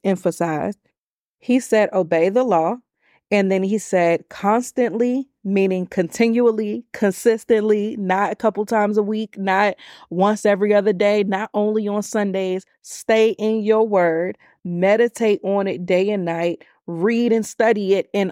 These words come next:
only then will you be successful in all that you do." With that, Joshua had everything that he needed to embark on this journey. With that, we have everything that we need to embark on this journey.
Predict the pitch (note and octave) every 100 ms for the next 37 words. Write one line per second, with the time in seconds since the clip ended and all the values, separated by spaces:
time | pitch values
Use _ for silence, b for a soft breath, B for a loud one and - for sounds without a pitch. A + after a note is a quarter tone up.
0 | - G#3+ A#3+ A#3 G#3+ F3+ A3+ G3 F3+ F#3
1 | F3+ G3+ F3+ - F3 - G#3+ A#3 - G3
2 | - F3+ - F#3 G3 F#3 - F3+ D#3+ G3+
3 | A#3+ - - _ _ _ _ _ _ F3+
4 | F#3 C#4+ D4+ G#3 A#3 D#4+ E4+ _ _ _
5 | F3+ E4+ A#4 F#4+ C#4+ C4+ - - C4 C4
6 | C4 A#3+ A#3 A3+ G3+ A#3+ G#3+ A3 F3 -
7 | G3 F3 E3+ E3+ - D#3+ D#3 - D3+ C3+
8 | - F3+ _ _ b b - E3+ A3+ D#4+
9 | - F3+ F#3+ C4 D#4 - _ _ E3+ F3
10 | D4+ D#4+ F3 D3+ _ _ - A#3+ G3+ -
11 | C#4 C#4+ C#4 - B3+ B3 G#3+ A#3 A3 B3+
12 | A#3+ F#3+ - b - C4 B3 G3+ G#3 B3
13 | B3 A3+ A3 G#3+ A3 C4 E3+ -